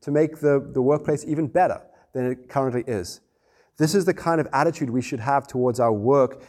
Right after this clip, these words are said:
That's a loving, service-minded attitude that we can have. So master your job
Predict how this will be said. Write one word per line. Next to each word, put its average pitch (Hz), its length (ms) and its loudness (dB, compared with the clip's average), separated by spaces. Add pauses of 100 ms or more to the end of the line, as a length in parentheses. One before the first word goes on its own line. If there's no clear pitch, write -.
(140)
That's 165 260 -2
a 208 40 0
loving, 151 720 0
service-minded 151 880 -2
attitude 131 400 -2
that 110 120 -2
we 117 100 -4
can 113 140 -8
have. 101 320 -4 (420)
So 147 240 2
master 147 560 2
your 147 160 2
job 110 420 0